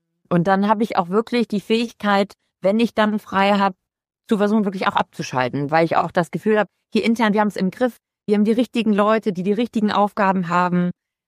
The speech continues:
unsere Kunden sind zufrieden, wir sind frühzeitig überall mit dabei,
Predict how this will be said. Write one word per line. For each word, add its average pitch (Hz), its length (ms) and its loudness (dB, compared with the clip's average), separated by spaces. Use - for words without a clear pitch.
unsere 208 220 0
Kunden 254 260 0
sind 208 180 2
zufrieden, 190 800 2
wir 202 120 2
sind 254 280 0
frühzeitig 214 500 0
überall 208 300 2
mit 196 160 0
dabei, 175 560 2